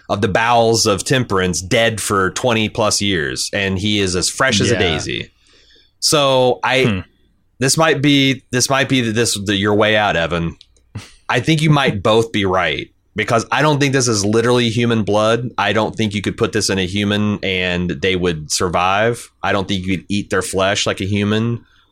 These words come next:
Speaker 1: but I think the, the real re-, reason they have red blood is because it looks cool when you kill them.
Speaker 2: Yes, a hundred percent.
Speaker 1: And none of the
Speaker 2: The red,
Speaker 1: hosts,
Speaker 2: white, and black motif.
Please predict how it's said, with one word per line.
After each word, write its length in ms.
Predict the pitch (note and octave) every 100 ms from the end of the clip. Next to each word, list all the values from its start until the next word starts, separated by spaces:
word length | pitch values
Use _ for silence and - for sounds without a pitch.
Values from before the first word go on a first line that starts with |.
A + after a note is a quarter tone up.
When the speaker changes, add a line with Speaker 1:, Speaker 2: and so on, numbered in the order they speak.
| _ -
Speaker 1:
but 640 | G2 A2+ G#2+ G#2+ G2+ F#2+ - _ _ _ _ _ _ _ _ _ _ _ _ _ _ _ _ _
I 140 | B2+ C3
think 360 | - D3 B2+ -
the, 640 | A2+ A#2 A2+ A2 G#2+ G#2 -
the 140 | A2+
real 460 | G#2+ A#2 C#3+ C#3+ A#2
re-, 220 | G#2 G2 -
reason 680 | G2 G2+ F#2+ G2 G2 F#2+
they 160 | F#2+ F#2
have 240 | G2 F#2+
red 360 | F2+ F#2 F#2+ F2+
blood 360 | F#2 F#2+ G2 G2
is 140 | F2
because 360 | F2+ - F#2 F2+
it 120 | C2
looks 340 | E2 F2+ -
cool 500 | - F#2+ F#2 F#2+ G#2 -
when 140 | E2+
you 80 | E2
kill 280 | - F2+ F#2
them. 180 | G#2
Speaker 2:
Yes, 340 | A2 A2 - - _ _ A2
a 40 |
hundred 200 | A2+ G#2
percent. 500 | G2+ G2 F#2+ F#2+ F#2
Speaker 1:
And 80 | F#2+ - -
none 360 | G2+ G#2+ A2+ A#2
of 140 | G2+
the 120 | G#2+
Speaker 2:
The 60 | G2+
red, 80 | A2
Speaker 1:
hosts, 240 | G#2 G2+
Speaker 2:
white, 80 | G2+
and 80 | G2
black 340 | G#2 F#2 -
motif. 560 | F#2 F#2 F#2+ F#2 -